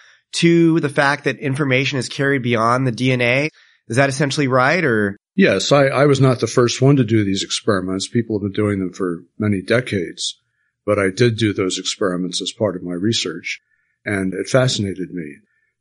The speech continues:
Speaker 2: The membrane or the cortex could carry information apart from that that's in the D N A.
Speaker 1: So let's now discuss the question of the sugar code.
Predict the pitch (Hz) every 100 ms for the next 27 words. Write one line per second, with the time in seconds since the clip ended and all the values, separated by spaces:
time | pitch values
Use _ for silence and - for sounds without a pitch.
0 | - 98 117 120 104 92 85 85 92 92
1 | - 127 120 104 101 92 - - - 104
2 | 95 - 147 143 104 90 98 90 80 -
3 | 87 101 - 127 120 - 98 95 95 87
4 | 90 - 90 90 95 85 82 78 - -
5 | - 175 214 254 226 202 175 - 170 165
6 | 165 - 160 - 143 139 131 - 180 180
7 | 160 - 156 127 98 90